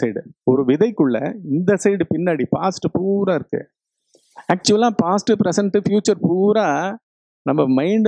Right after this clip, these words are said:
ஆங்கிள்ல இருந்தே இதை சொல்லிட்டு போறதுனால வருது. இல்லாட்டி ஆக்சுவலா அங்க கிடையாது. நீங்க பண்ணீங்கன்னா கிடையாது.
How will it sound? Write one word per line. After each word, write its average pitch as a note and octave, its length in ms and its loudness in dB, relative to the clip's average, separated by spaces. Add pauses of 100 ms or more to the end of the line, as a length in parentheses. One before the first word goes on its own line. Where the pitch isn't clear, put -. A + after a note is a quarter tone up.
ஆங்கிள்ல F3+ 320 0
இருந்தே F3+ 300 0
இதை G3+ 180 4
சொல்லிட்டு E3+ 300 0
போறதுனால D3 500 -2
வருது. B2 280 -2
இல்லாட்டி D#3+ 280 0
ஆக்சுவலா F3 320 -2
அங்க D3 120 -4 (100)
கிடையாது. C3+ 360 -2 (120)
நீங்க C3+ 160 0 (120)
பண்ணீங்கன்னா G#3+ 640 2
கிடையாது. D#3+ 260 -6